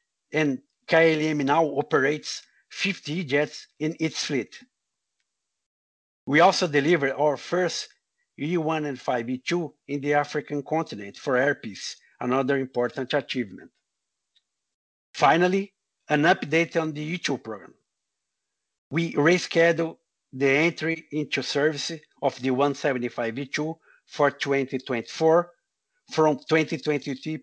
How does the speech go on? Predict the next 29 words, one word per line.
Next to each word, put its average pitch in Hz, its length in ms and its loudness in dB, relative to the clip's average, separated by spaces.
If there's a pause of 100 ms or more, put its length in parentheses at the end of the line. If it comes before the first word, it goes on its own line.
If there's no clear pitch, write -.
(100)
previously, 123 600 0 (280)
as 143 200 2
we 151 140 -2
don't 143 300 0
expect - 580 -4 (400)
short-term 139 800 2
scope - 400 -2
clause 127 340 0
changes 131 320 -4
in 135 80 -4
the 131 60 -2
United 123 320 -2
States, - 520 -12 (500)
and 123 160 2
we 127 160 6
continue 156 480 0
to 151 160 0
optimize 131 600 0
our 113 200 0
cash - 340 -4
investment 143 560 -4 (260)
and 131 200 4
assess 127 340 -2
the 131 80 2
market 113 320 0
conditions. - 560 -6 (960)
In 170 160 6
executive 143 500 4
aviation, 104 520 0